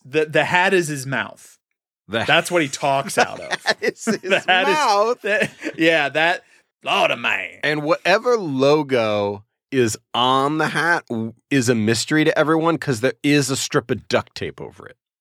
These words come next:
Speaker 1: There's a strip of duct tape over it, and also it changes depending on their emotions.
Speaker 2: Yes,
Speaker 1: Um,
Speaker 2: when riled, the color scheme will change.
Speaker 1: Barefoot, doesn't w-, doesn't have pants on. There's no pa-, uh, mm,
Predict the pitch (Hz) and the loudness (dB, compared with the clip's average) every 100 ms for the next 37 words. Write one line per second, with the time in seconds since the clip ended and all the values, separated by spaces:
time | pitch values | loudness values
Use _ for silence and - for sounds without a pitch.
0 | _ _ - 147 143 143 208 185 190 180 | _ _ -4 -2 0 0 0 2 0 4
1 | 180 175 170 165 160 156 151 - 147 151 | 2 4 4 4 2 0 -4 -2 0 2
2 | 160 143 143 139 131 131 - 113 131 127 | 2 2 0 -2 -2 -4 -6 -6 -6 -6
3 | 120 117 117 110 104 110 107 - - _ | -6 -6 -4 -6 -8 -12 -12 -14 -18 _
4 | _ _ 113 143 147 110 107 104 113 120 | _ _ -2 2 2 2 -4 -6 -4 2
5 | 135 131 123 127 135 135 117 92 85 78 | 2 2 2 4 4 4 2 -2 -6 -14
6 | 87 98 95 90 - 143 120 98 - 101 | -8 -4 -4 -4 0 0 0 -2 -6 -6
7 | 82 82 80 - 76 - - - _ 147 | -6 -8 -10 -10 -12 -14 -20 -20 _ -8
8 | 120 165 185 - 127 113 - _ 160 202 | 0 2 2 -2 -4 -4 -10 _ 2 2
9 | 196 190 151 151 139 160 185 185 139 - | 2 -2 -4 -6 0 2 2 0 -2 -2
10 | 131 110 107 101 76 117 117 143 139 143 | -4 -4 -4 -10 -10 -10 -4 -4 -2 -6
11 | - 165 180 170 170 - - 175 226 226 | -4 0 2 2 0 -4 -12 -14 -14 -14
12 | 220 | -16